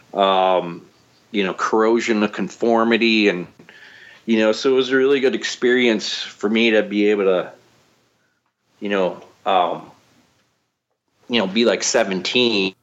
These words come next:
years old, and then, you know, being able to play with some of the bands I had just been listening to, like, maybe,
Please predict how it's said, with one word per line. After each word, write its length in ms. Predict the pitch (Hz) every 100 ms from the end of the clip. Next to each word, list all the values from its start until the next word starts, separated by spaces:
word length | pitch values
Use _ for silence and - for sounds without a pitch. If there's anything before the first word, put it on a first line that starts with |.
| _ - 92 90 - - _ _ _ -
years 340 | 101 98 95
old, 320 | 101 104 101
and 160 | 90 90
then, 300 | 90 90 90 - _ _ - _ _ _ _ -
you 160 | 90 92
know, 140 | 90
being 400 | 90 95 101 98
able 160 | 101 87
to 60 |
play 240 | - 110 104
with 100 | 92
some 160 | 101
of 40 | 92
the 60 |
bands 360 | 90 101 98 92
I 100 | 90
had 160 | 90
just 160 | 87 -
been 160 | 95 90
listening 340 | 101 101 95
to, 240 | - 98 92
like, 280 | 90 -
maybe, 400 | 95 90 85 78